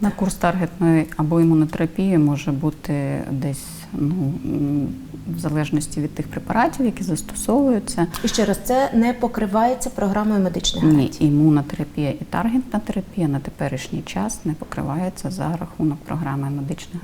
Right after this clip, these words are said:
Speaker 1: ну, не стільки за рахунок програми медичних гарантій, скільки за державні закупівлі, е, за державні програми поки що.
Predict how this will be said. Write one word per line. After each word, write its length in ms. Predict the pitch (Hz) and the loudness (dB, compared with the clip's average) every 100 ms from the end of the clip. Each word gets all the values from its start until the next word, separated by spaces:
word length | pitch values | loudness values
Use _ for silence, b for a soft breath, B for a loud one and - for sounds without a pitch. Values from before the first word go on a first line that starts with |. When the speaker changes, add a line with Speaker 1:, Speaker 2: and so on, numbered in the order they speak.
| - | 0
Speaker 1:
ну, 140 | 185 | 2
не 380 | 156 - 156 156 | 4 4 4 4
стільки 380 | 156 - 170 151 | 0 -2 -2 -4
за 100 | 160 | -4
рахунок 340 | 160 - 151 | -4 -2 -2
програми 440 | - 151 165 156 180 | -2 -6 -4 -4 -2
медичних 480 | 143 139 - 156 160 | -2 -4 -6 -8 -6
гарантій, 380 | 185 294 285 | 0 0 0
скільки 480 | 165 - 170 - 160 | -4 -4 -6 -4 -8
за 300 | 170 156 165 - B B B B - | -4 -2 0 -2 B B B B -4
державні 500 | - 147 143 147 143 | -2 0 2 2 0
закупівлі, 580 | - - - 196 202 | -6 -10 -2 0 2
е, 200 | 147 139 - 143 135 135 | 0 -2 -4 -4 -2 -2
за 140 | 135 | 0
державні 440 | 143 165 151 147 135 | -2 0 -2 -2 -2
програми 520 | - 147 131 131 135 - - | -4 -4 -2 -2 -4 -8 -12
поки 280 | - 135 - | -10 -8 -8
що. 220 | - - | -8 -8